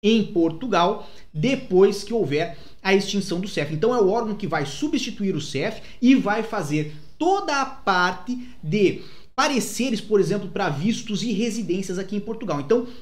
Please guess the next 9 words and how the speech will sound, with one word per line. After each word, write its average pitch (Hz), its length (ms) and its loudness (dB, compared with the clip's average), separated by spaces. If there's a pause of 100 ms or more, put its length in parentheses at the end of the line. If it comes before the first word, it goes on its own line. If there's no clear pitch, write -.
(140)
é 339 100 2
o 262 140 4
órgão 208 260 4
que 233 100 -8
vai 214 140 0
ficar 196 300 -2
responsável 220 1160 -2 (360)
por 226 320 6
tratar 185 760 -2